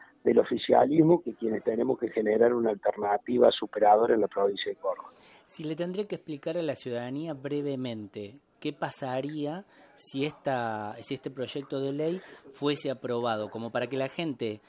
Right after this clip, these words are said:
Speaker 2: digamos, que escucha por ahí este debate, que por ahí puede ser un debate más político, en qué le, qué, en cómo afectaría en la vida ciudadana esta regulación de, de juego online.
Speaker 1: Bueno, hasta hace, hasta, yo te lo simplificaría de la siguiente manera. Hasta hace poco tiempo,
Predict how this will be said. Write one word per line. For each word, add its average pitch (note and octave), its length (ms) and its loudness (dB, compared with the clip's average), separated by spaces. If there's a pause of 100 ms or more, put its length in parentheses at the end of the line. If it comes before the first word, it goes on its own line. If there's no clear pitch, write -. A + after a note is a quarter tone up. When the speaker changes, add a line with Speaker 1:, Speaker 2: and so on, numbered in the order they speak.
(220)
Speaker 2:
digamos, A2 280 -8
que A#2+ 100 -10
escucha C#3+ 480 -4
por B2 100 0
ahí C3+ 160 2
este A#2+ 200 -6
debate, B2 500 -2
que G#2+ 140 -8
por A2+ 180 -4
ahí C3 100 0
puede B2+ 240 -4
ser C3 160 -8
un B2 80 -6
debate B2 300 -6
más B2+ 220 -4
político, D3+ 680 -4 (300)
en B2+ 200 0
qué F3 180 -2
le, E3+ 340 -2
qué, D#3+ 160 -10
en A#2+ 360 -8
cómo F3 260 -2
afectaría D#3+ 880 -6
en A#2+ 120 -8
la A2+ 100 -4
vida C3+ 220 -4
ciudadana D3 720 -4 (360)
esta C3 260 -4
regulación A#2 720 -4
de, A2+ 200 -4
de G#2+ 100 -6
juego B2+ 280 -4
online. G2+ 300 -8 (380)
Speaker 1:
Bueno, C3 240 10
hasta F3+ 180 6
hace, D#3+ 340 4
hasta, - 360 0
yo D3+ 180 4
te F3 100 6
lo D#3 120 8
simplificaría B2+ 880 4
de C#3+ 80 4
la A#2 80 4
siguiente B2+ 400 0
manera. G#2 400 4
Hasta C#3+ 160 4
hace - 160 2
poco - 260 2
tiempo, D#3 560 6